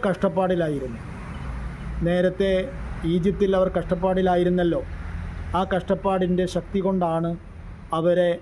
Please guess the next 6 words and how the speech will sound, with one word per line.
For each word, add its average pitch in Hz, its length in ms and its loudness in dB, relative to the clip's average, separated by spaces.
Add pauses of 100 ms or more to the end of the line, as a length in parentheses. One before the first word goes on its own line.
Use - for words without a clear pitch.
(140)
വിളിച്ചപ്പോൾ 180 520 2 (100)
അവർ 170 180 2 (400)
ഒന്നും 196 440 2 (100)
ചിന്തിക്കാതെ 165 600 0 (280)
ഒപ്പം 175 300 -2
വന്നത്. 139 260 -4